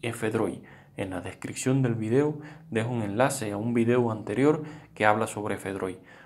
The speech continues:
Una vez que instalen C P U Info, lo ejecutan y van a ver una información como la que se está mostrando en pantalla. C P U Info, además de darnos información sobre las, sobre nuestra C P U,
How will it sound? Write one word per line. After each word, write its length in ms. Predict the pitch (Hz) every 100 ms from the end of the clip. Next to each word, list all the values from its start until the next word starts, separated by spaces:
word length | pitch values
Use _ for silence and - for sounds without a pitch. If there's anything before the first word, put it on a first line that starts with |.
| -
Una 240 | 135 147 135
vez 180 | 127
que 160 | 131 127
instalen 580 | 117 117 135 123 110 117 - - -
C 200 | - -
P 140 | 101 104
U 160 | 120
Info, 460 | 139 156 - 143 -
lo 140 | 127 151
ejecutan 540 | 170 156 131 135 127 - - - -
y 140 | 131
van 200 | 135 170
a 60 | 151
ver 320 | 127 123 - - _ -
una 180 | 160 160
información 600 | 135 120 113 113 151 156
como 200 | 127 113
la 140 | 101
que 80 | 104
se 140 | -
está 180 | - -
mostrando 500 | 127 120 - 131 127
en 100 | 120
pantalla. 580 | 113 98 87 85 85 - - - -
C 180 | -
P 120 | 113 110
U 160 | 131
Info, 420 | 175 143 123 117 - - -
además 460 | 107 104 110 156
de 80 | 135
darnos 300 | 131 147 143
información 680 | 123 117 110 107 - 135 123
sobre 340 | - 110 110 104
las, 420 | 107 101 - -
sobre 300 | - 110 104
nuestra 300 | 107 104 -
C 160 | - 101
P 140 | 110
U, 220 | 127 147